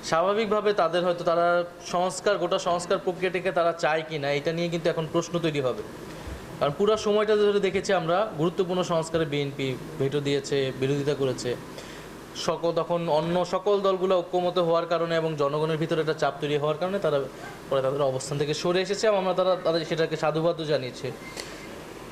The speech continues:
ফলে আমরা বলবো যে এখানে আসলে কোনো <clears throat> দলীয় অবস্থান নেওয়ার সুযোগ নেই। এখানে আসলে ঐক্যমত কমিশন এবং গণ অভ্যুত্থানের পরে যে সংস্কার আকাঙ্ক্ষায়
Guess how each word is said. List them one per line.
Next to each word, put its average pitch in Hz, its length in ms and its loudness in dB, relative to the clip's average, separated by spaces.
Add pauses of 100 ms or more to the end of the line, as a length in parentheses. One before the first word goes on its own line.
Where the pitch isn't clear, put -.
(140)
ফলে 202 420 4 (240)
আমরা 175 320 4
বলবো 202 360 2
যে 226 200 4
এখানে 196 300 0
আসলে 175 460 2
কোনো 156 280 0 (160)
<clears throat> - 1300 -6
দলীয় 170 320 2
অবস্থান 175 580 2
নেওয়ার 160 280 2
সুযোগ 156 340 -2
নেই। 165 260 0 (920)
এখানে 143 340 0
আসলে 143 380 2
ঐক্যমত 147 440 -2
কমিশন 156 520 -2 (840)
এবং 131 400 0 (180)
গণ 131 160 0
অভ্যুত্থানের 156 600 -2
পরে 160 280 2 (220)
যে 131 80 0
সংস্কার 147 460 0
আকাঙ্ক্ষায় 165 560 0